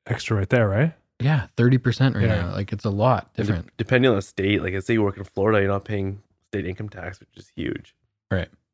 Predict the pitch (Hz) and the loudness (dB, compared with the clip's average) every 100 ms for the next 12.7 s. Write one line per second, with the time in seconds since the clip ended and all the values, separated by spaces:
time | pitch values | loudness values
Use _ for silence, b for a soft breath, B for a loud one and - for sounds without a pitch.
0 | _ _ - 123 143 180 185 - 135 139 | _ _ 0 4 6 6 4 0 4 6
1 | 131 - 120 127 120 117 - - - 120 | 4 0 0 4 6 4 2 -8 -2 2
2 | 117 110 110 104 107 104 101 - 101 - | 2 2 0 0 -2 0 -2 -2 -6 -2
3 | 101 98 95 98 95 92 - 95 - 98 | -2 0 -2 -2 -2 -4 -4 -4 -4 -4
4 | 104 - 92 90 95 101 101 101 98 101 | -4 -2 -6 -4 -2 -2 -2 -2 -2 0
5 | 98 104 110 143 _ _ _ _ _ _ | 0 0 0 -2 _ _ _ _ _ _
6 | _ _ - 104 101 120 110 110 120 110 | _ _ -4 -4 2 4 6 4 2 -2
7 | 101 - 131 139 180 175 135 123 104 123 | -4 -2 2 4 8 8 8 6 6 4
8 | 123 107 104 98 123 135 - 110 98 107 | 4 2 2 2 4 6 4 0 2 0
9 | 123 123 117 104 104 104 98 92 95 131 | 2 2 4 4 4 4 2 2 2 2
10 | 123 - _ _ _ 113 113 110 110 113 | 0 -4 _ _ _ 2 4 4 4 6
11 | 110 120 - 104 95 98 95 101 - 117 | 6 4 4 2 2 2 0 -2 0 2
12 | 131 143 _ - 98 92 | 2 0 _ -2 0 0